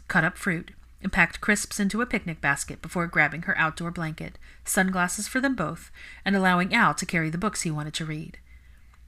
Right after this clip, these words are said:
He picked a spot in the middle of the pasture behind her house that put them in direct sun.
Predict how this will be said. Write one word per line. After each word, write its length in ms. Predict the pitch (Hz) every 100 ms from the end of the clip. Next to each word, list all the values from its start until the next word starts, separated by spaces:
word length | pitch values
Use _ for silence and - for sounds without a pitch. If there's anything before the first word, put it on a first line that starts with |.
| -
He 100 | -
picked 220 | 226 240
a 40 | 269
spot 320 | - 202 185
in 100 | 180
the 60 | 185
middle 220 | 233 180
of 100 | 156
the 80 | 156
pasture 440 | 170 165 - 151
behind 340 | 165 165 151
her 120 | 147 175
house 440 | 175 160 - - - - - -
that 120 | -
put 160 | 214
them 120 | 170 160
in 60 |
direct 420 | 151 143 160 -
sun. 440 | - - 151 151